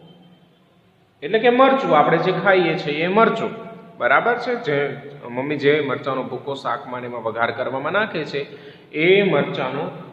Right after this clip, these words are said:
ભૂક્કો. તો એ કેટલો હોય? એ ગ્રામમાં હોય, કિલોમાં ન ખરીદી હોય, હં? એક મ-, અઠવાડિયું, પંદર દિવસ કે મહિનો દિવસ વાપરવાનું હોય તો એ મરચું કાંઈ કિલો, બબ્બે કિલો એક સાથે એક મહિના માટે ના લેવાનું હોય.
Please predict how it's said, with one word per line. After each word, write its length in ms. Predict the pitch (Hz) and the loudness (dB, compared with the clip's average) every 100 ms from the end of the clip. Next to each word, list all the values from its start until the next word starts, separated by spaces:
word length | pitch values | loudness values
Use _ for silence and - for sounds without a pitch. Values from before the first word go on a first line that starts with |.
| - | -12
ભૂક્કો. 600 | 135 170 175 117 - - - | -8 -6 -6 -8 -8 -16 -4
તો 120 | 170 | 2
એ 140 | 196 | 2
કેટલો 360 | 202 226 226 208 | 4 0 2 2
હોય? 200 | 180 190 | 4 2
એ 160 | 190 185 | 2 0
ગ્રામમાં 720 | 147 165 190 220 208 190 165 | 4 4 6 4 4 4 6
હોય, 200 | 160 151 | 6 4
કિલોમાં 520 | 151 185 202 202 202 | 2 0 2 2 2
ન 200 | 208 202 - | 2 0 -2
ખરીદી 340 | 165 135 123 | -2 -4 -8
હોય, 220 | 117 110 - - - - _ _ - | -10 -12 -14 -20 -20 -20 _ _ -8
હં? 300 | 170 311 - - - - | -6 -4 -8 -16 -14 -8
એક 220 | 151 156 156 143 | -6 -6 -14 -8
મ-, 460 | 143 143 135 131 | 0 2 2 2
અઠવાડિયું, 560 | 139 143 165 160 156 - | 0 2 4 4 4 0
પંદર 320 | 151 151 151 | 0 2 2
દિવસ 320 | 147 151 151 | 2 2 0
કે 100 | 151 | 0
મહિનો 340 | 135 135 143 151 | -2 0 0 0
દિવસ 320 | 147 147 147 | 0 -2 2
વાપરવાનું 600 | 135 135 147 160 165 175 | 2 2 0 0 -2 2
હોય 220 | 214 151 - - - - | 4 2 0 -8 -12 -6
તો 60 | 151 | 0
એ 60 | 139 | 2
મરચું 420 | 131 139 - 165 | 2 2 0 -2
કાંઈ 120 | 151 | -2
કિલો, 320 | - 156 165 | -2 -4 -2
બબ્બે 260 | 160 160 175 | -2 0 -2
કિલો 340 | 175 175 175 | -2 -2 0
એક 220 | 170 170 | -2 -4
સાથે 320 | - 165 165 175 | 0 2 2 0
એક 280 | - 170 | -4 -4
મહિના 300 | 175 180 185 | -2 0 2
માટે 260 | 180 185 190 | 4 4 4
ના 160 | 185 180 | 4 4
લેવાનું 460 | 131 117 110 - | 2 0 -2 -4
હોય. 120 | 98 | -10